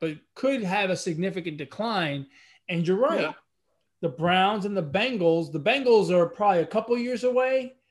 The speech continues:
Speaker 1: but the Browns
Speaker 2: Yeah.
Speaker 1: look like they can make a serious run next year, provided things go well in the offseason for the Browns and they stay healthy.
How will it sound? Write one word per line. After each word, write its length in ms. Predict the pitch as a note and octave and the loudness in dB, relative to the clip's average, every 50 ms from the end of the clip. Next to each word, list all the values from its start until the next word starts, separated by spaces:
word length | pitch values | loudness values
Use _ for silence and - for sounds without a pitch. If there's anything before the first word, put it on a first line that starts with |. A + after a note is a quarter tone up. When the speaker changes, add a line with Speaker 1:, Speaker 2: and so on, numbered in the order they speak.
| _ _ _ _ _ | _ _ _ _ _
Speaker 1:
but 120 | F#3 F3+ - | -6 -4 -2
the 80 | E3+ | -4
Browns 440 | C#3 C3+ D3 E3+ A3+ C#4 D4+ D4+ D3 | -4 -2 -2 0 0 0 2 2 2
Speaker 2:
Yeah. 100 | B3 A#3+ | 2 2
Speaker 1:
look 140 | A3+ G#3+ G3+ | 0 0 -2
like 140 | G#3 F3+ D#3+ | -2 0 0
they 100 | G#3 G#3 | -2 -2
can 140 | G3+ G#3 F#3 | -2 -2 -4
make 180 | F#3 F#3+ F3 - | -4 -4 -4 -6
a 80 | B2+ | -6
serious 1120 | - - - - - - - - G#3+ A#3 B3 B3+ B3 A#3 A3 G3+ F#3 E3+ D3+ - - - - - _ _ - | -6 -8 -10 -10 -10 -10 -8 -6 -4 -4 -2 -2 -2 2 4 4 4 4 0 -4 -8 -12 -14 -18 _ _ -10
run 720 | F3+ D3 D3+ E3+ F#3 F#3+ F#3+ F3 D#3+ D#3 D#3 D#3 E3 E3+ | -6 -2 0 2 2 4 2 2 0 -2 -4 -4 -4 -2
next 400 | E3+ F#3 F#3+ F#3+ - - - - | 0 0 0 -2 -4 -8 -8 -6
year, 320 | F#3 F#3 F3 D3 C3+ F3+ - - - | -2 -2 0 0 -2 -4 -6 -10 -8
provided 480 | - F#3 F3 D#3 A3+ C4 C4+ C4 B3 - | -4 -4 -2 0 2 2 2 0 0 -4
things 220 | B3 B3 A#3 G3 | -6 -6 -6 -2
go 220 | F#3 G#3+ A#3 G#3+ F#3+ | 2 4 4 6 6
well 240 | F3+ G3 G3+ G#3+ G#3 | 4 4 2 2 0
in 60 | G3 | -2
the 100 | F#3 F3 | -2 -2
offseason 580 | E3+ D#3+ E3+ F#3+ F3+ E3+ - G#3 G3 F#3 F#3+ E3+ | -2 -4 -4 -6 -6 -6 -8 -6 -6 -6 -6 -4
for 100 | - F3 | -4 -4
the 60 | D3+ | -4
Browns 520 | C3+ D3 D#3 D#3 E3+ F3 F3+ F#3 F#3 D#3 D#3 | -4 -4 -4 -2 -2 0 0 -2 -2 -2 -4
and 80 | C#3+ | -4
they 100 | C#3+ C3+ | -4 -6
stay 280 | C3+ - - F3+ F3 D#3+ | -6 -6 -4 -4 -4 -2
healthy. 600 | D3+ D#3 F3 F#3 F3+ F#3 - A3+ A#3 B3 A#3+ - | -2 -2 -2 -4 -4 -4 -6 -6 -6 -6 -8 -10